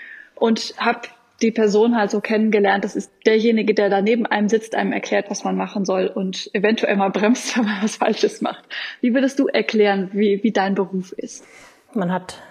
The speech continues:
Speaker 2: ständig mit verschiedenen Menschen zu tun. Der Alltag ist halt nicht immer der gleiche.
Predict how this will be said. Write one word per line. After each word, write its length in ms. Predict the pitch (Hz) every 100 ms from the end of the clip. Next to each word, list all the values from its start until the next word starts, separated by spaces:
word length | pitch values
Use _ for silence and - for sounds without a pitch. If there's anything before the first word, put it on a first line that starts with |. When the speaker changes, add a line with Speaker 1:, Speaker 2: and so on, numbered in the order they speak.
| -
Speaker 2:
ständig 420 | - 202 196 185
mit 360 | 185 180 - - _ _ _ _
verschiedenen 600 | - - - 226 214 175
Menschen 320 | 170 220 220
zu 140 | 196 202
tun. 280 | 226 208 202
Der 100 | 170
Alltag 360 | 175 185 190
ist 160 | 202 -
halt 160 | 202 202
nicht 160 | 196
immer 160 | 208 185
der 120 | 175
gleiche. 520 | 180 180 233 - 277